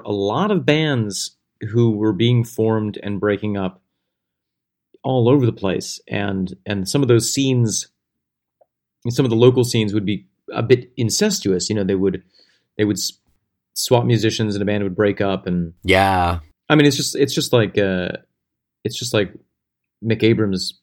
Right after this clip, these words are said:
Speaker 1: breaking off to form Bloodwind Pig.
Speaker 2: Sure. With who knows how many other members that he had been with at one point, or
Speaker 1: Some of whom I think they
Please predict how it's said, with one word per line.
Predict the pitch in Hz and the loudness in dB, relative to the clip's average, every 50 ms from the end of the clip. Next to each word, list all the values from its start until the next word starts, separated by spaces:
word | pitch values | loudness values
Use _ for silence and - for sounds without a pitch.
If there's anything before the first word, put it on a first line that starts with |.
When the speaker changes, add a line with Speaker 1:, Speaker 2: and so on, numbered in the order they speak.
| _ _ _ _ _ _ - - - _ | _ _ _ _ _ _ -20 -20 -14 _
Speaker 1:
breaking | - 117 110 101 101 104 | -6 -4 -4 -2 -2 -4
off | 101 101 95 - | -4 -4 -6 -6
to | 104 | -8
form | 98 - 110 107 104 98 90 | -8 -6 -6 -6 -4 -4 -2
Bloodwind | 104 104 92 95 95 95 95 | -2 -2 -2 -2 -4 -2 0
Pig. | 175 180 135 95 85 85 87 87 - _ _ _ _ _ _ _ _ _ _ _ _ _ _ _ _ _ _ _ _ _ _ _ _ _ _ _ _ _ _ - | 2 2 2 2 0 -2 -6 -10 -14 _ _ _ _ _ _ _ _ _ _ _ _ _ _ _ _ _ _ _ _ _ _ _ _ _ _ _ _ _ _ -8
Speaker 2:
Sure. | - - 117 110 107 104 82 - - _ _ _ _ _ _ _ _ _ _ _ - | -2 0 0 2 2 0 -2 -6 -12 _ _ _ _ _ _ _ _ _ _ _ 0
With | 135 139 143 139 | 2 2 4 4
who | - - 151 151 | 2 2 4 4
knows | 139 127 123 117 - | 4 4 2 2 2
how | - 127 123 | 4 4 4
many | 120 120 117 117 113 110 | 4 2 2 2 2 2
other | 107 104 110 104 98 95 90 87 82 - | 2 4 4 4 4 4 4 2 0 -2
members | - 110 104 107 107 110 98 104 110 - 87 - - | -2 0 2 2 2 2 2 2 2 2 2 0 0
that | - 87 | -2 -2
he | 78 - - 104 98 95 87 | -2 -2 -2 0 2 2 2
had | 80 101 95 87 78 | 2 2 0 0 2
been | 78 120 113 117 113 113 | 2 2 2 2 2 0
with | 110 117 113 110 101 107 | 0 2 2 2 0 0
at | 104 98 | -2 0
one | 104 107 110 107 95 | 2 2 2 0 -2
point, | - - - 117 113 107 104 104 107 104 98 - - | -8 -4 -2 0 0 0 0 0 -2 -2 -4 -4 -2
or | 101 90 82 | 0 0 2
Speaker 1:
Some | 82 - 160 185 | 4 6 6 6
of | 202 156 | 6 4
whom | 120 131 131 127 123 | 4 4 6 6 6
I | 117 117 | 6 4
think | 117 127 120 117 120 | 4 2 2 4 4
they | 120 117 117 110 - | 4 4 4 2 0